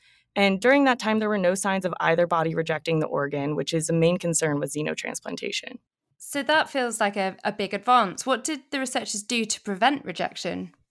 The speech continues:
Speaker 1: So they used hearts from pigs with ten genetic modifications meant to reduce the risk of rejection. They also gave the patients immune suppressing medications, which is standard for any transplant.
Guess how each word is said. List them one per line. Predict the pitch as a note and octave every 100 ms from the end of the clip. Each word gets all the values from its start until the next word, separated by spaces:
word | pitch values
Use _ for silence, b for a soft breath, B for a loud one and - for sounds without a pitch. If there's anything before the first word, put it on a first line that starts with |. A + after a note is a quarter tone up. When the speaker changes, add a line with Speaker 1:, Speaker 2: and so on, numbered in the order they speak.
| _ _ -
Speaker 1:
So | -
they | C#4
used | D4 C#4 F#4 -
hearts | A3+ A3+
from | - G3+ G3
pigs | - F3+ F#3
with | F3+ -
ten | - F#3
genetic | F#3+ F3+ E3 E3+ E3+
modifications | E3 D#3+ E3+ E3+ E3+ - - -
meant | E3+ E3 -
to | F3
reduce | E3 F3+ F#3 -
the | G3
risk | E3 D#3+ E3+
of | D#3+
rejection. | D#3 D#3 - - - -
They | F#3+
also | G3+ G#3 B3+
gave | C4+
the | B3+
patients | - F#3 - F3+ F3+
immune | - E3 E3
suppressing | F3 - E3 D#3+ E3+
medications, | D#3+ D3+ D#3+ D#3+ D#3+ D#3 D#3+ -
which | F3+ G3+
is | -
standard | A3 G#3 G3
for | -
any | - D#3+ E3
transplant. | - - - - -